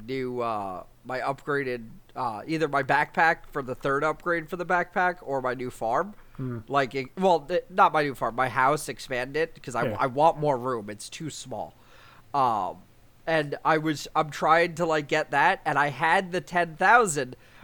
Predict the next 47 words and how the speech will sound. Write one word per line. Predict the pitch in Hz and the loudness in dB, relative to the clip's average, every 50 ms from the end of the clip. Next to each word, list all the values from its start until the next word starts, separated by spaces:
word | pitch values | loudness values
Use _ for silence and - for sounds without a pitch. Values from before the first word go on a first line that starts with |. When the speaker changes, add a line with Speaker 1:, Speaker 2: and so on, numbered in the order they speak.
| - - | -10 -2
Speaker 1:
but | 143 175 180 170 | 4 6 6 8
it | 170 165 | 6 4
was, | 160 156 135 | 4 0 0
like, | 147 175 175 165 135 127 120 120 | 2 2 2 2 0 -4 -6 0
the | 143 147 147 | 2 2 2
last, | 143 139 143 139 139 135 143 156 147 - - - - | 2 0 0 2 4 4 4 2 2 -2 -10 -10 -4
it | 202 185 | -2 -2
was, | 170 170 151 | 0 0 2
like, | 180 175 147 - | 0 0 0 -2
the | 175 175 - | -10 -12 -8
end | - 139 139 139 156 175 170 156 156 - | -6 -4 -4 -2 -4 -4 -8 -8 -8 -6
of | - 147 151 139 123 | -2 -2 -2 -2 -4
fucking | - - - 147 139 - - 151 131 127 | -12 -4 -2 -2 -2 -2 -4 -10 -10 -10
summer, | - - - 120 123 139 156 156 | -10 -6 -2 -2 0 2 2 2
and | 143 127 | 2 2
I'm | 123 127 135 | 0 0 0
like, | 127 127 123 - - | -2 -2 -2 -2 -6
"I'm | 110 131 | -6 -4
gonna | 165 196 165 | 0 0 0
have | 123 120 113 - | 2 0 -2 -2
to | 120 | -4
buy | 101 101 107 | -6 -6 -6
fucking | 107 - 117 107 - - 101 98 | -6 -4 -6 -6 -6 -8 -12 -12
seeds | - - 120 147 196 196 175 - | -10 -8 -6 -6 -6 -6 -6 -6
tomorrow." | - 135 104 90 87 92 87 87 92 95 95 98 | -6 -6 -6 -4 -6 -4 -4 -6 -6 -6 -2 0
Like, | - 113 110 110 - 110 113 - | 0 2 2 0 -2 -2 -2 -4
Speaker 2:
<laughs> | - - - - - - - - 170 - - - - - - - - - - | -6 -6 -6 -12 -12 -12 -10 -14 -14 -14 -14 -20 -20 -20 -20 -20 -16 -6 -4
Speaker 1:
I'm | 123 135 147 160 | -2 -2 -2 2
not | 165 156 156 160 156 - - | 4 6 6 6 4 2 -2
spending | - - - 147 151 180 180 160 151 127 131 | -8 -4 -2 -4 -4 -2 0 0 -2 0 0
the | 131 | -4
ten | 123 - 139 135 127 120 | -4 -2 -2 -4 -4 -2
thousand | - 135 139 156 175 165 170 147 | 0 2 4 4 2 2 0 -2
right | 143 139 127 117 | 0 0 0 0
now | 120 120 120 117 113 113 | 0 0 0 0 0 0
and | 117 117 120 | -2 -4 -2
not | 127 127 123 123 123 120 | 0 0 2 2 0 -2
having | 123 135 127 127 120 120 113 | -2 -2 -2 -2 -2 -4 -6
a | 113 110 | -6 -6
harvest | 101 117 123 143 170 165 135 131 110 104 - - - - | -2 0 2 2 2 2 0 -4 -6 -6 -8 -12 -16 -12
go, | - - 123 117 113 | -6 -4 -4 -4 -4
'cause | 120 135 110 | -6 -8 -4
then | 147 143 139 | -2 0 2
I | 143 143 | 2 0
don't | 139 139 139 143 - | 0 0 -4 -4 -4
have | 127 135 131 123 127 139 | -4 -4 -4 -4 -4 0
money | 147 175 202 190 165 147 131 123 | 0 2 4 4 2 2 -2 -6